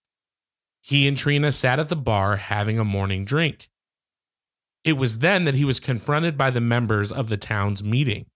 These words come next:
And after some time, McElroy got up from his chair and walked out of the bar.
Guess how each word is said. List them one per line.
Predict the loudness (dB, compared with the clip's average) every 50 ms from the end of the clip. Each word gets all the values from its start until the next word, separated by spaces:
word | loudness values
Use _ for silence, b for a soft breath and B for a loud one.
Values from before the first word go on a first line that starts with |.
| _ _ _ b b b b b -6
And | -4 -4
after | -2 -2 -2 -2 0 0 -2 0
some | 0 0 0 0
time, | 0 0 0 0 0 0 -2 -4 b b b b _ -6
McElroy | -4 0 0 0 2 2 2 0 0 -2 -2
got | -2 0 0 2 0
up | 0 -2 -2
from | -2 -2 -2
his | -2 -4 -4
chair | -4 0 0 2 2 2 0 0
and | 0 -2 -2 -2 -2
walked | 0 0 0 0 0 -2
out | -2 -2 -2
of | -2 -4
the | -6
bar. | -4 -2 0 0 0 0 -2 -6 -10